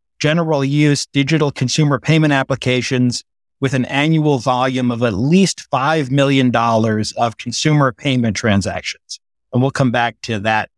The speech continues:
provision, the consumer payment transactions piece, in a minute. Uh, and second, the non-bank covered person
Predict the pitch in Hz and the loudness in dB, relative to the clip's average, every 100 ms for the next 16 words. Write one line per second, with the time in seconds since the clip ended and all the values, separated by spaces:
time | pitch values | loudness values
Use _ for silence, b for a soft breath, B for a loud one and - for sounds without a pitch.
0 | _ _ _ - 120 120 107 113 104 120 | _ _ _ -4 -2 0 2 2 2 0
1 | 127 110 - 120 110 92 104 104 98 101 | 0 0 0 0 0 0 -2 -2 -2 -4
2 | - 101 - - 107 - 95 104 98 - | -4 -6 -4 0 0 2 2 2 2 -2
3 | _ _ _ _ _ - - 139 135 - | _ _ _ _ _ -8 -4 -2 0 0
4 | 175 185 170 - 139 127 147 170 160 147 | 0 0 -2 -2 -2 0 2 0 0 2
5 | 147 143 - 147 135 123 - 185 180 185 | 0 -2 -2 0 0 -4 0 2 2 2
6 | 170 156 | 2 0